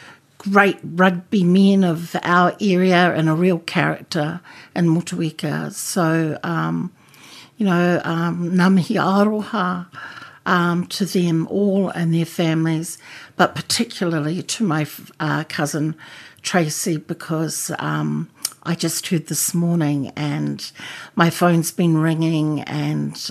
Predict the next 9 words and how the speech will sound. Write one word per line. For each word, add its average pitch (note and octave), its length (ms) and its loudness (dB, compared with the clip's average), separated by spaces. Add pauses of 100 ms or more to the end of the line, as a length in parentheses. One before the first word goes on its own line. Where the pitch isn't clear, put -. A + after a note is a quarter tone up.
I've C#3+ 120 -4
spoken E3 380 -4
to D3+ 180 -2 (100)
her, D3+ 60 -2
her E3+ 160 -6
sister E3 760 -4 (880)
and F3 200 4
her E3 120 0
children. D#3+ 800 -4